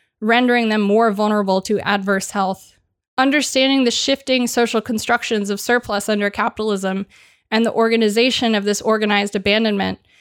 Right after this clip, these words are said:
is uniquely illustrative of the imbrication of health and capital. At the time of its initial formulation, surplus populations are largely discussed in the sense of surplus constituting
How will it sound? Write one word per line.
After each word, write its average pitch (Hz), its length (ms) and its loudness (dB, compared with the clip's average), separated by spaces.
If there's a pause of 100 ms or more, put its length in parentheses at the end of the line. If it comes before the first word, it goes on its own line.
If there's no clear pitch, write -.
(260)
is 233 180 0
uniquely 285 520 2
illustrative 233 600 2
of 202 140 -2
the - 120 -6
imbrication 226 640 0
of 214 80 -4
health 202 240 -2
and 202 100 -6
capital. 196 580 -2 (800)
At 240 120 0
the 269 80 2
time 269 320 2
of 277 100 0
its 254 200 0
initial 233 320 2
formulation, 233 840 2
surplus 233 400 -2
populations 220 760 0
are 214 140 2
largely 233 600 2
discussed 208 560 -2
in 220 120 -2
the 214 80 -2
sense 220 360 0
of 214 140 -8
surplus 233 500 -2
constituting 208 840 -2